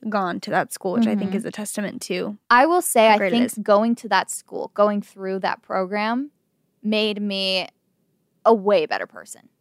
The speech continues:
Speaker 2: Like,
Speaker 1: Really?
Speaker 2: genuinely, I can credit that to helping my eating disorder, I would say.
Speaker 1: Wow.
Speaker 2: Like, a big part of that was obviously other aspects that,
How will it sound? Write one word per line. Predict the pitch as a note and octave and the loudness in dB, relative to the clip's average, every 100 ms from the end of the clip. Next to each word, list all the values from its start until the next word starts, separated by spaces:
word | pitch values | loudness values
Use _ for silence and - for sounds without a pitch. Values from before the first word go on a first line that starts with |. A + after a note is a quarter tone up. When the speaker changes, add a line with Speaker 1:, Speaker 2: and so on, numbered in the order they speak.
| _ - | _ 0
Speaker 2:
Like, | A3+ | 2
Speaker 1:
Really? | A3 | 6
Speaker 2:
genuinely, | B3 B3 C4+ C4 | 6 6 4 4
I | A3 G#3+ | 2 2
can | A3 | -4
credit | F#3+ G#3 G3+ G3 | -4 0 0 2
that | G3 F#3 - | 2 2 -2
to | G3+ F#3 F3+ F3+ G3+ | -6 -6 -4 -8 -10
helping | G3+ G3 F3+ | -8 -6 -6
my | F3 | -10
eating | - A#2+ | -12 -20
disorder, | - - G2 F#2+ | -20 -20 -16 -14
I | - | -16
would | - | -16
say. | - - _ _ _ | -14 -16 _ _ _
Speaker 1:
Wow. | C4 D4+ A#3+ | -4 0 2
Speaker 2:
Like, | F3+ - | 0 0
a | G3+ | -2
big | G3+ F#3 | -2 -2
part | G3 F#3+ | -2 -2
of | |
that | F#3+ E3+ | 0 -2
was | F#3 E3+ D3+ - - - | 0 -2 -2 -6 -10 2
obviously | B3 C4 A3+ A#2 | 2 2 0 -4
other | F3+ | -2
aspects | F3+ D#3+ - D#3 C#3+ - - - | -2 -2 -4 -6 -6 -8 -18 -8
that, | G3 - | -8 -8